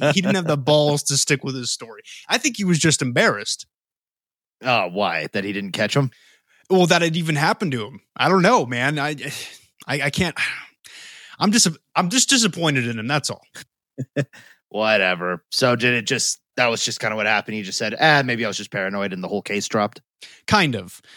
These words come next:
Speaker 1: So, yeah, nowadays, Bishop is still, he's st-, so he is still a prominent member in the ufology community. Okay, he's still doing research, which is cool.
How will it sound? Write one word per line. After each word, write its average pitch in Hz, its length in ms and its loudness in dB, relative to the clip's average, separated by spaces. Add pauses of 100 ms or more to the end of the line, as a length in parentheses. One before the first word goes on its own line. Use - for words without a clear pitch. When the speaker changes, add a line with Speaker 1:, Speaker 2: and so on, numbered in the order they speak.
(200)
Speaker 1:
So, 165 440 2
yeah, 175 200 0
nowadays, 165 720 2
Bishop 156 500 0
is 151 120 0
still, 196 300 0
he's 165 220 -2
st-, - 260 0
so 180 140 4
he 185 240 -4
is 233 180 2
still 175 440 2
a 143 120 2
prominent 135 400 2
member 123 300 2
in 120 100 -2
the 117 120 0
ufology 107 540 0
community. 101 440 -6
Okay, 117 180 -2
he's 107 120 -2
still 170 180 2
doing 180 200 2
research, 139 420 2
which 123 120 -4
is 120 120 0
cool. 123 380 0